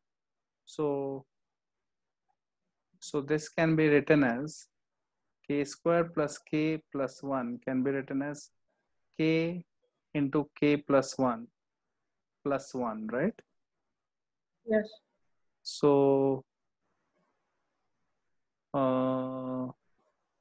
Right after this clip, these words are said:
Speaker 1: okay, so plus k minus k, if you write, so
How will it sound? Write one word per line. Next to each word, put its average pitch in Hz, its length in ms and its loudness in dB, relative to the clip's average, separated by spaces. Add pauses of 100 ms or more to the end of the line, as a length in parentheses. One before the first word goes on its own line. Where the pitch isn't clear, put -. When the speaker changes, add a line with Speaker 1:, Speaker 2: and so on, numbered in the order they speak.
(540)
Speaker 1:
okay, 135 320 0
so 131 260 -2 (220)
plus 160 420 6
k 151 540 4 (720)
minus 131 540 0
k, 123 380 -6 (140)
if - 160 -16
you 127 100 -6
write, 120 320 -6 (1080)
so 139 500 -4